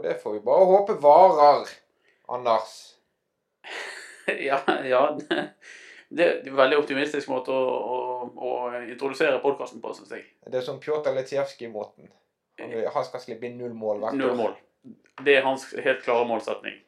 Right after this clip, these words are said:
Speaker 2: Eh, Pjotr, som ikke var på banen når, eh, Brann, eh, slo Las Palmas sitt B-lag.
Speaker 1: Han var ikke på benken engang.
Speaker 2: Nei.
Speaker 1: De
Speaker 2: Han var
Speaker 1: sier
Speaker 2: egentlig
Speaker 1: ikke
Speaker 2: bare på
Speaker 1: han var.
Speaker 2: tribunen.
Speaker 1: Ja.
Speaker 2: Ja, det var ingenting.
Speaker 1: Han var
Speaker 2: Ikke
Speaker 1: frisk, han kunne spilt.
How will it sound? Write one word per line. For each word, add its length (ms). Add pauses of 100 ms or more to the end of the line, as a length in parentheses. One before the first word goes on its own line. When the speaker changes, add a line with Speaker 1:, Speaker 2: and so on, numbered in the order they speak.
(480)
Speaker 2:
Eh, 520
Pjotr, 320
som 160
ikke 140
var 100
på 80
banen 320
når, 320
eh, 120 (100)
Brann, 320
eh, 360
slo 300
Las 220
Palmas 340
sitt 240
B-lag. 300 (100)
Speaker 1:
Han 160
var 160
ikke 140
på 40 (140)
benken 400
engang. 320 (520)
Speaker 2:
Nei. 180 (760)
Speaker 1:
De 60
Speaker 2:
Han 140
var 80
Speaker 1:
sier 80
Speaker 2:
egentlig 160
Speaker 1:
ikke 80
Speaker 2:
bare 80
på 60
Speaker 1:
han 40
var. 80
Speaker 2:
tribunen. 300 (500)
Speaker 1:
Ja. 160 (760)
Speaker 2:
Ja, 140
det 120
var 140
ingenting. 340 (300)
Speaker 1:
Han 80
var 120
Speaker 2:
Ikke 80
Speaker 1:
frisk, 240
han 160
kunne 240
spilt. 400